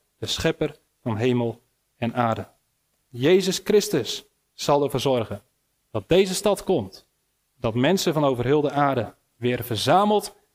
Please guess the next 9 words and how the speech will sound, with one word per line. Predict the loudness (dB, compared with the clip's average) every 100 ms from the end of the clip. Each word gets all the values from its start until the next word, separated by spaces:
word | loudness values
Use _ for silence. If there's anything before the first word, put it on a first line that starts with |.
| _ _ _
en | -6
verenigd | -2 0 0 -2
worden, | -2 -4 -4 _ _ _ _ _
om | -4 -4
in | -4 _
alle | 2 4 2 -4 -10
verschillende | -8 -2 0 0 -2
talen | 0 0 0 -6 _ _ _
God | _ 0 0 -2